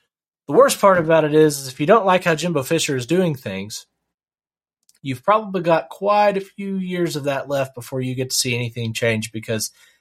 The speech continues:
he's locked in for a while. His buyout is massive. He's not going anywhere. Next loser, Oklahoma State. Cowboys have had nineteen players enter the transfer portal since it opened December fifth. The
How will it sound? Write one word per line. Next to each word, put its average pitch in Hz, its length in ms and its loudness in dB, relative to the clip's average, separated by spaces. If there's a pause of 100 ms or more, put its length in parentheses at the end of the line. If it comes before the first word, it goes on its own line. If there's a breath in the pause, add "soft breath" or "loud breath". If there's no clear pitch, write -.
(120)
he's 226 220 -4
locked 190 300 2
in 147 160 0
for 123 160 -6
a 107 80 -4
while. 95 260 -6
His 180 200 -4
buyout 160 420 2
is 123 160 -10
massive. 135 640 -2
He's 170 200 -6
not 127 180 -2
going 135 240 -6
anywhere. 95 440 -8 (1300 soft breath)
Next 190 240 2
loser, 147 340 2
Oklahoma 160 380 2
State. - 400 0 (840 soft breath)
Cowboys 175 400 0
have 160 140 4
had 131 80 -4
nineteen 180 600 -2
players 156 360 4
enter 147 180 2
the 131 60 -4
transfer 131 420 -2
portal 131 240 -6
since 131 240 -10
it 127 60 -8
opened 123 420 -2
December 123 380 -4
fifth. 92 400 -6 (1080)
The 139 200 -4